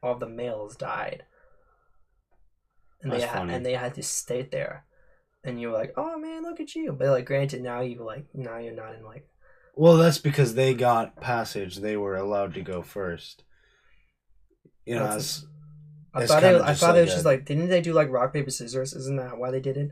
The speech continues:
Speaker 2: No, women and
Speaker 1: No.
Speaker 2: children go first.
Speaker 1: Oh, I saw a movie about it.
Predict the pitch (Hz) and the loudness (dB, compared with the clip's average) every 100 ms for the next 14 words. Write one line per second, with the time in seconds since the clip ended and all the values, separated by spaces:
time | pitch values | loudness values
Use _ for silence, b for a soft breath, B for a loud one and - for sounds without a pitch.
0 | 113 120 113 104 113 110 120 113 110 95 | -4 -2 -2 -2 -2 0 0 0 -2 -4
1 | 98 92 - 127 95 - - - 123 - | -6 -6 0 0 0 -6 -14 -12 -12 -10
2 | 139 180 185 139 143 131 104 101 - | -4 0 2 2 2 2 2 0 -4